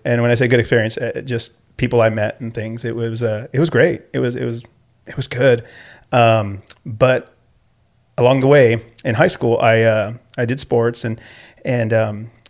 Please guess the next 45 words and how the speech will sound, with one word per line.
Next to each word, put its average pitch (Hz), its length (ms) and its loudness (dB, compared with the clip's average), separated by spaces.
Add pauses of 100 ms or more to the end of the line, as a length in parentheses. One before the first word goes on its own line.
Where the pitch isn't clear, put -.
(280)
ran 123 300 0
into, 120 600 -2
uh, 117 520 -6 (640)
a 113 200 -4
gentleman 117 520 0
by, 117 240 2
uh, 113 80 2
the 113 80 -6
name 110 140 -4
of 113 60 -8
Ken 120 180 -2
Putnam, - 400 -8 (680)
and 123 100 -4
he 147 40 2
was 160 120 0
my 131 100 0
middle 139 160 2
school 123 260 -4
P 127 120 -8
E 123 140 -2
teacher. 120 380 -10 (540)
And, 117 360 0
uh, 117 260 -6 (720)
I 120 140 2
would, 113 200 2
uh, 110 360 -4
come 127 180 -2
back 120 400 0
and, 117 160 -8
and 117 240 -8
see 123 180 -4
him 120 120 0
in 120 60 -2
middle 117 160 0
school 120 280 -2
and 113 80 -4
visit 113 240 -2
with 117 140 -4
him. 117 200 -6 (480)
And 120 220 -4
one 165 160 2
day 123 140 2
he 120 80 -2
said, 120 280 -4
uh, 113 260 -2